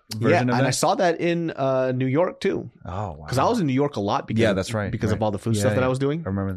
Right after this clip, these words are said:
Speaker 2: that,
Speaker 1: And
Speaker 2: yeah.
Speaker 1: then, uh, when we watched Hamilton, Hamilton was one of those things, like, if you guys haven't seen it, uh, on Disney Plus, um, you guys should. It's, it's not the same, obviously.
Speaker 2: Yeah, yeah.
Speaker 1: But just, I remember just watching it, just cracking up and then also crying towards the end.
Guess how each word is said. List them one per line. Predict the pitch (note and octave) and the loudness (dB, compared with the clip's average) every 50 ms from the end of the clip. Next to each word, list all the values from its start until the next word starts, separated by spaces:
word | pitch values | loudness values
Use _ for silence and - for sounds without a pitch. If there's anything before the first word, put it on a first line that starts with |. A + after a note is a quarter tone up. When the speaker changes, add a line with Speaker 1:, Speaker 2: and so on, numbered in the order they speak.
| F#2 | -6
Speaker 2:
that, | E2+ - | -8 -6
Speaker 1:
And | G#2 G#2 G#2 | -4 -4 -2
Speaker 2:
yeah. | |
Speaker 1:
then, | G2+ G#2+ G#2+ G2+ G2 | 0 0 0 0 0
uh, | C#2+ F#2+ F#2+ | 0 -2 0
when | F#2+ G#2 F#2+ | 0 -2 -2
we | F#2+ G#2+ A2 | -2 -2 -2
watched | A2 G#2+ G#2 - - | 0 0 -2 -2 -2
Hamilton, | - G2+ A2 A2+ A2 - - G2 F#2+ G2+ - - - - - - - - | -4 -2 -2 -2 -4 -4 -4 -6 -6 -6 -10 -14 -20 -20 -20 -20 -16 -8
Hamilton | - G#2+ B2 D3+ E3 - C3 A#2 | -4 -4 -2 -2 0 0 0 0
was | G#2+ G2 G#2+ | 0 -2 -2
one | A2 G#2+ | -2 -2
of | G#2 | 0
those | G2+ G2+ - | -2 -2 -4
things, | - A2+ G#2 G2+ G2 | -2 -4 -4 -4 -4
like, | F#2+ F#2 F#2+ | -4 -6 -6
if | F#2+ - | -6 -6
you | G#2+ | -2
guys | A2+ A#2+ A2+ - | -2 0 0 0
haven't | A#2+ G#2+ G2 E2+ | -2 -4 -4 -4
seen | - - A#2 G#2 G#2 | -6 -4 -4 -2 -2
it, | G2+ G2+ - _ - | -2 -4 -6 _ -6
uh, | - F2+ F2 E2+ D#2 C#2 - - - | -4 -2 0 0 -2 -2 -4 -6 -4
on | F2 G2 G2+ F#2 | -4 -2 -2 -2
Disney | G#2+ G#2 A2 B2 B2 | -2 -2 -2 -2 -4
Plus, | B2 - D3 D#3 - G#3+ - - - _ _ _ _ _ _ _ _ _ _ _ _ _ _ - | -4 -2 -2 -2 -2 -2 -6 -10 -12 _ _ _ _ _ _ _ _ _ _ _ _ _ _ -8
um, | F#2 F#2+ F#2 E2 C#2+ C#2 A1 - | -6 -6 -4 -6 -8 -10 -12 -8
you | G#2+ A#2+ | -4 -2
guys | B2+ A2 - | -2 -2 -2
should. | - - F3 D#3 A#2 A#2+ C#3 - - - - - | 0 0 2 2 2 0 -2 -8 -16 -16 -10 -4
It's, | B2 B2 A#2+ | -4 -2 -2
it's | D#3 E3+ D#3+ - | 0 -2 -2 0
not | A3 G#3+ - | -2 -2 -4
the | A#2+ | -4
same, | - - D#3+ B2 G#2 G#2 F#2+ | -2 0 0 0 0 0 0
obviously. | G#2+ G#2+ B2 A#2+ - D3+ D3+ | -2 -2 -2 -2 -2 0 0
Speaker 2:
Yeah, | A2+ A2 G2+ F2+ - - - | 2 2 0 0 -2 -8 -10
yeah. | F2+ F2+ - - | -10 -10 -8 -8
Speaker 1:
But | A#2+ A2+ B2 A#2 A2 G#2+ - A2 | -4 0 2 2 2 2 -2 -4
just, | - B2 G#2+ - - _ _ _ _ _ _ _ _ _ _ _ _ _ _ - - | -4 -4 -4 -4 -6 _ _ _ _ _ _ _ _ _ _ _ _ _ _ -8 -2
I | - C#3 | 0 2
remember | D#3+ D#3 C#3 C#3+ C#3+ C3 | 2 2 2 2 2 0
just | A#2+ A#2+ - - | 0 -2 -4 -2
watching | G#2+ A2 A#2+ A#2 - C3 A2 | 0 0 0 0 0 -2 -4
it, | - | -4
just | F#2 - - | -6 -8 -8
cracking | - - B2 A#2 A#2 - A#2 A2 G#2+ | -4 -2 -2 -2 -2 -2 -2 -2 0
up | A#2 C3 C3+ C#3 C3+ C3+ - | 0 2 2 0 0 -2 -6
and | - G2 | -6 -6
then | G2+ G2 | -4 -4
also | F#2+ G2 G#2+ A2 - G#2+ | -2 -2 -4 -2 -4 -4
crying | F#2+ - - A2 A2+ A#2 A#2+ A2+ | -6 -4 -4 -2 -2 -2 -2 -4
towards | - A#2+ A2+ G#2 G2 | -2 -2 -2 -2 -2
the | G#2 F#2+ F#2+ | -4 -4 -2
end. | G2+ A2 A#2 A#2+ C3 B2+ - | -2 0 0 -2 -2 -6 -8